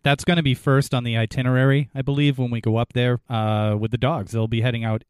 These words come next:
into that area. Concurrently, we will be operating, uh, another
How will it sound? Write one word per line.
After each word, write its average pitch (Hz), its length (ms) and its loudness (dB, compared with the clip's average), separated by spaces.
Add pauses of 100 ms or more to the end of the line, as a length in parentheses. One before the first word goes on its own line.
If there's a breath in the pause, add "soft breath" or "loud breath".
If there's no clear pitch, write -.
into 160 380 -2
that 139 200 0
area. 147 420 0 (140)
Concurrently, 165 640 2
we 143 180 6
will 135 160 6
be 127 340 4 (200)
operating, 120 760 0
uh, 107 600 -4
another 113 560 0